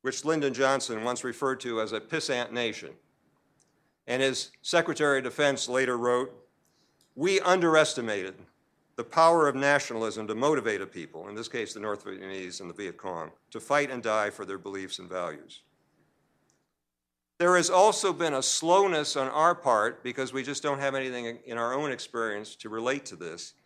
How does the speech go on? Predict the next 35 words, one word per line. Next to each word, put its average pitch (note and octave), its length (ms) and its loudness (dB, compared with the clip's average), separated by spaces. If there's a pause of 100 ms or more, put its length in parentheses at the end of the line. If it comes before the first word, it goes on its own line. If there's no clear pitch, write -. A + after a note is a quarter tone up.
(280)
in C3 160 -6
recognizing C#3+ 840 2
how F3+ 260 2
much G3 300 0
more D3+ 260 2
common E3+ 520 2
it B2+ 120 -2
is D3+ 300 -2
in B2+ 100 -4
the A#2 60 -4
world A2 460 -2 (200)
than B2 140 -4
it A#2+ 120 -2
has C3 200 0
been A#2+ 220 -4
here A#2+ 180 -2
in A2 80 -2
North A2 240 -2
America G2+ 600 -4 (1120)
for D3+ 100 0
different F#3 420 2
peoples A#2+ 540 -6 (280)
to D3 100 -4
struggle F3 500 4
intensely C#3+ 720 -2 (260)
over C3+ 240 0
the B2 80 -6
same B2 320 -4
land. G#2 320 -6 (1400)
It's D3 160 -4
been D#3+ 160 -4
true E3+ 380 2
of C#3+ 180 -2 (340)
many D#3 220 0
perceptions C#3 800 -2